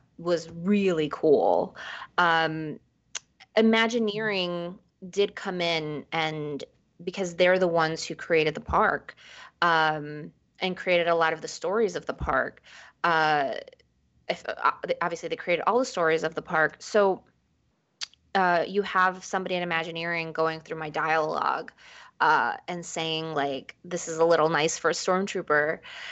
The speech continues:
Uh, and my friends make fun of me because they tell me I'm too nice. So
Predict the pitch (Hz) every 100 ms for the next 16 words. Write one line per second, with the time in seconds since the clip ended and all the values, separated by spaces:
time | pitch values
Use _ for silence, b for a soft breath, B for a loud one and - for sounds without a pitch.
0 | B B - 175 160 165 - 180 175 175
1 | 175 175 170 160 156 160 160 151 151 170
2 | 165 151 160 156 156 156 165 151 151 175
3 | - - - - 190 170 170